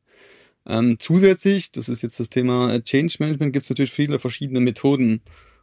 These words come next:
Und das, die einfachste Methode, die gleichzeitig die schwerste ist, ist, wie kann ich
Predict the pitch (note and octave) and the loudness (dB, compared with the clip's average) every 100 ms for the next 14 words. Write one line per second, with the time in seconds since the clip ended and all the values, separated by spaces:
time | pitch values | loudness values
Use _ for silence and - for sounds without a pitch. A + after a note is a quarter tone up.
0 | _ - A#2 A#2+ - - B2+ D#3+ F#3+ F3+ | _ -6 -4 -4 -6 -6 0 0 2 2
1 | - E3 D3 D3+ D#3+ E3+ C3+ - C3+ C#3 | 2 0 0 0 2 0 -2 -2 0 -2
2 | C3 - - C3+ D#3 - D3+ D#3+ - D3 | -4 -4 -2 0 0 -2 -2 -2 0 -2
3 | - - - _ C#3 B2 C#3+ D#3 D#3 | -2 -10 -14 _ -4 0 2 0 -2